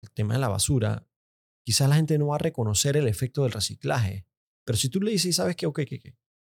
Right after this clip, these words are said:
Nada más las botellas de plástico. Convierte esas botellas de plástico en t-shirts que se venden en todos los puestos turísticos de Panamá, que tienen diseño en Panamá". Ya tú comienzas a demostrarle a gente,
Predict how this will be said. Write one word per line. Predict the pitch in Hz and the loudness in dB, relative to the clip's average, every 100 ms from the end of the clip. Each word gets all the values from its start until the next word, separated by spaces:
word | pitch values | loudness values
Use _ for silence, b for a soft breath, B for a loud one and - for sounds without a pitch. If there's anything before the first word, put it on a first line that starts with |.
| _ _ | _ _
Nada | 127 143 | -2 0
más | 165 165 | 2 2
las | 170 | 2
botellas | 135 110 120 135 | 0 -2 0 2
de | 113 | 2
plástico. | 117 98 107 - _ _ _ _ _ _ _ _ _ - | -2 -6 -8 -20 _ _ _ _ _ _ _ _ _ -6
Convierte | 107 117 | -2 0
esas | 139 151 | 0 0
botellas | 110 127 135 | -2 0 0
de | 117 | 0
plástico | 123 113 139 131 | -2 -6 0 0
en | 101 | 0
t-shirts | - 117 - - - - _ _ _ _ _ _ _ _ _ _ _ _ _ _ _ | -2 -4 -4 -8 -10 -10 _ _ _ _ _ _ _ _ _ _ _ _ _ _ _
que | 117 110 | 0 2
se | - | 2
venden | 110 120 131 | 0 0 2
en | 113 | 2
todos | 139 | 4
los | 135 | 4
puestos | - 120 139 | 4 2 2
turísticos | 117 113 131 123 | 2 0 2 0
de | |
Panamá, | 113 104 107 127 127 | 0 -2 -2 0 0
que | 117 104 | 0 -2
tienen | 98 123 | 0 0
diseño | 123 - 127 | 0 2 0
en | |
Panamá". | 113 104 110 131 143 143 b _ _ _ _ _ _ - | 0 -2 0 0 0 -4 b _ _ _ _ _ _ -2
Ya | 120 | -2
tú | - | 0
comienzas | 147 139 160 | 2 4 4
a | 156 | 4
demostrarle | 113 92 123 143 | 4 4 4 4
a | |
gente, | 135 151 143 147 | 6 4 2 -4